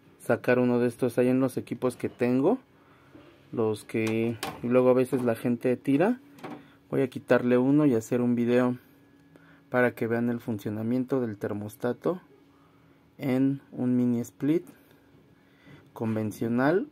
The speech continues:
o inverter. Ok, amigos, nos vemos en el próximo video.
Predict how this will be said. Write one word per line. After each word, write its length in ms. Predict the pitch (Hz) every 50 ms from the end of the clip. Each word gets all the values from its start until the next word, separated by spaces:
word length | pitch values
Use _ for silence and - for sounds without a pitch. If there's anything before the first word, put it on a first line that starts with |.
| _ -
o 160 | - 113 113
inverter. 600 | 113 117 117 120 120 113 107 - - 117 113 107 - - - - - - - - _ _ _ _ _ _ _ _ _ _ _ _ _ _ _ _ _
Ok, 80 | - - 127 139
amigos, 360 | 143 151 143 143 156 156 147
nos 160 | 143 123 120
vemos 260 | 127 127 131 135 131 -
en 120 | 127 117
el 80 | 113 110
próximo 440 | - 131 123 - - 139 127 120
video. 460 | 117 120 117 123 131 147 165 170 180